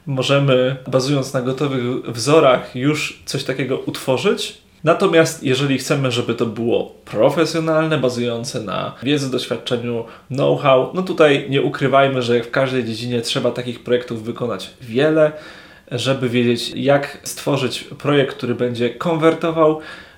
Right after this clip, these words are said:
więc warto to zlecić zewnętrznemu podwykonawcy, agencji, freelancerowi, tudzież naszemu pracownikowi działu marketingu czy I T.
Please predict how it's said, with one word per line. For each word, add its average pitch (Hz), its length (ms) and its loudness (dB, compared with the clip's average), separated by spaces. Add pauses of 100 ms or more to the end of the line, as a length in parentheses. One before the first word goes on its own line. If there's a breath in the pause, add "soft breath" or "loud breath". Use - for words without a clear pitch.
więc 135 500 0
warto 139 380 4
to 117 120 -4
zlecić 123 480 0 (120)
zewnętrznemu 123 880 -2 (160 loud breath)
podwykonawcy, 139 1040 0 (140)
agencji, 131 600 2
freelancerowi, 143 920 0 (280 loud breath)
tudzież 143 340 0
naszemu 117 300 -6
pracownikowi 113 960 -6
działu 117 300 2
marketingu 104 600 -10
czy 98 320 -8 (300)
I 113 80 -2
T. 90 140 -12